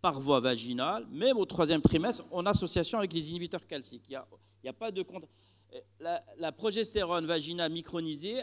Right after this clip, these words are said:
elle a été arrêtée à une certaine époque. Pourquoi ? Parce qu'il y avait un effet sur le, un effet de, voilà, il y avait une cytolyse hépatique. Mais aujourd'hui, quand vous êtes donc dans un contexte de fausse couche, vous ne trouvez rien, la femme a fait six, sept fausses couches,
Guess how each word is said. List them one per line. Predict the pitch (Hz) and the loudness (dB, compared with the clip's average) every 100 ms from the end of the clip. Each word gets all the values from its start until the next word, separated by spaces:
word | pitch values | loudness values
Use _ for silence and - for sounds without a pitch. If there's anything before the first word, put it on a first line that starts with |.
| - | -6
elle | 170 | -4
a | 175 | -2
été | 175 160 180 165 - | -2 -4 -6 -8 -6
arrêtée | 170 160 170 - 160 | -6 -4 -6 -2 -4
à | - 147 | -2 -4
une | 143 | -4
certaine | - 143 156 139 | -6 -8 -6 -6
époque. | 135 208 226 | -6 -8 -10
Pourquoi ? | 233 - 202 | -12 -12 -10
Parce | 180 - | -10 -8
qu'il | 160 | -6
y | |
avait | 143 147 | -4 -4
un | 147 | -4
effet | 147 - 180 - | -8 -8 -10 -10
sur | - 135 | -12 -10
le, | 127 120 127 131 - | -10 -12 -12 -12 -10
un | 135 | -8
effet | 139 - | -8 -10
de, | 135 135 - _ - | -16 -14 -14 _ -18
voilà, | 110 104 - _ _ _ | -14 -14 -18 _ _ _
il | |
y | 113 | -12
avait | 135 | -10
une | |
cytolyse | 127 151 147 143 127 | -10 -12 -12 -10 -10
hépatique. | 127 - 127 | -12 -10 -6
Mais | 147 202 277 320 _ _ _ _ _ _ _ | -2 -2 -4 -8 _ _ _ _ _ _ _
aujourd'hui, | 123 123 139 - | -14 -12 -14 -10
quand | 240 | -8
vous | 220 | -6
êtes | 226 | -8
donc | 214 208 202 165 | -8 -12 -14 -12
dans | 180 | -10
un | 196 | -10
contexte | 196 208 214 170 | -10 -12 -10 -10
de | 156 | -10
fausse | 156 226 - | -10 -12 -12
couche, | 160 123 | -14 -16
vous | 143 233 | -14 -16
ne | |
trouvez | - 226 208 | -14 -8 -6
rien, | 185 170 | -4 -4
la | 160 | -6
femme | 170 196 | -8 -8
a | 170 | -8
fait | - 151 | -6 -4
six, | - 269 | -4 -4
sept | 262 - 233 190 | -4 -4 -6 -8
fausses | - 170 - | -10 -12 -10
couches, | 165 196 - | -12 -12 -16